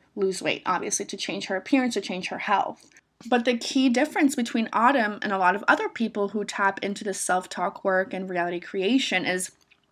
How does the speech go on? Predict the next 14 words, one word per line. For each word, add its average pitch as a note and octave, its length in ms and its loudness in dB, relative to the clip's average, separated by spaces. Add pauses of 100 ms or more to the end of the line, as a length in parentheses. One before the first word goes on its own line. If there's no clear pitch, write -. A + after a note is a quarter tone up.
(260)
she - 240 2
told D#4+ 300 4
me A#3 200 4
that G3 220 4
from G3 260 -4
day F#3 280 0
one, F#3+ 420 0
she - 200 -6
went F#3+ 180 0
into A3 300 -2
it A3+ 80 -8
with F#3+ 220 -4
the G3 80 -2
belief, G3 1040 0